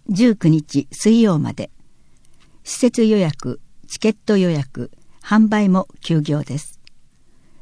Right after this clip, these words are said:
問い合わせは杉並公会堂。電話、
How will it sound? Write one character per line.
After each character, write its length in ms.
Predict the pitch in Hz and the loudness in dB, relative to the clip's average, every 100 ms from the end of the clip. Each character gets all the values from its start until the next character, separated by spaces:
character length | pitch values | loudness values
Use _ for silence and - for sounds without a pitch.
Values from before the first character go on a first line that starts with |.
| - - | -20 -6
問 180 | 220 220 | 2 4
い 80 | 202 | 4
合 60 | |
わ 80 | 190 | 0
せ 160 | - 185 | -2 -4
は 220 | 170 - - | -4 -6 -8
杉 260 | - 185 | 0 4
並 280 | 226 233 214 | 6 6 4
公 200 | - 190 | 2 0
会 280 | - 170 156 | 2 -2 -2
堂。 360 | 156 143 - - _ - - 160 | -2 -4 -6 -12 _ -20 -6 2
電 300 | 185 196 170 | 4 4 2
話、 180 | 170 | -2